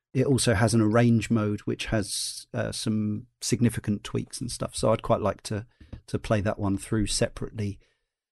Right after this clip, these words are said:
in, I don't know, whenever we get to it, whenever that's likely to be.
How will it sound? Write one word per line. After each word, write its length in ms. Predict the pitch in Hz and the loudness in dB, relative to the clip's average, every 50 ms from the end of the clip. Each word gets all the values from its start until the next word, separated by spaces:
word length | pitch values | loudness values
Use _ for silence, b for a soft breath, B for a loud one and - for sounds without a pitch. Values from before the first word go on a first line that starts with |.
| _ _ _ _ _ - | _ _ _ _ _ 6
in, 520 | 349 262 214 175 160 147 131 117 95 - - - | 8 8 8 10 10 10 8 8 6 4 -2 -4
I 140 | 92 104 | -2 -2
don't 120 | 95 90 85 | -2 -2 -2
know, 220 | 92 95 98 95 - _ - | -2 -2 -2 -4 -6 _ -2
whenever 300 | 117 113 107 104 98 104 | 0 2 2 2 0 0
we 120 | 98 101 | -2 -2
get 220 | 101 110 98 - - | -2 -2 -4 -4 -4
to 160 | - - 101 | -6 -4 -4
it, 140 | 98 - - _ _ _ _ _ _ - | -4 -6 -8 _ _ _ _ _ _ 4
whenever 320 | 143 147 151 156 120 123 | 6 8 10 10 10 8
that's 320 | 107 107 127 - - - - | 8 6 4 2 0 -2 -4
likely 340 | 82 80 - - - - - | -4 -4 -4 -6 -12 -14 -16
to 120 | - - | -18 -20
be. 220 | - - - _ | -20 -20 -20 _